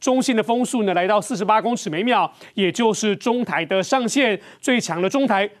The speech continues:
状况是这样子，然后呢，最大的风速还有它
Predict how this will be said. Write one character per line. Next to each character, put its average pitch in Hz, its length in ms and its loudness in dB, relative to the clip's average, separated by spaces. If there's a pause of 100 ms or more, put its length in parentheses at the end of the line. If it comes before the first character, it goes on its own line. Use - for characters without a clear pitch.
状 247 200 2
况 233 200 0
是 185 100 -4
这 208 80 0
样 226 160 2
子， 175 200 -2
然 165 120 0
后 220 160 2
呢， 196 80 2
最 247 200 -2
大 233 120 2
的 208 60 0
风 269 180 2
速 247 280 0 (180)
还 208 220 -2
有 220 200 0
它 196 240 0